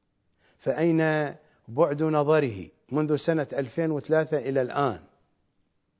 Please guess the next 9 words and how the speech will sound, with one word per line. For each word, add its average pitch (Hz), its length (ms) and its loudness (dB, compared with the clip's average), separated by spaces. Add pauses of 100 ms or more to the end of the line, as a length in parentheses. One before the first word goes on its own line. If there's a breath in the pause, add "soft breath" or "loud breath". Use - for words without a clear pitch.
(1800)
هذه 160 720 0 (520)
خطوة 165 760 0
أخرى 160 600 0 (2250)
تأتي 175 760 0 (580)
بشكل 156 680 -2
طبيعي 156 720 2 (180)
بعد 156 320 2
الخطوات 151 720 2
المتقدمة. 131 840 -4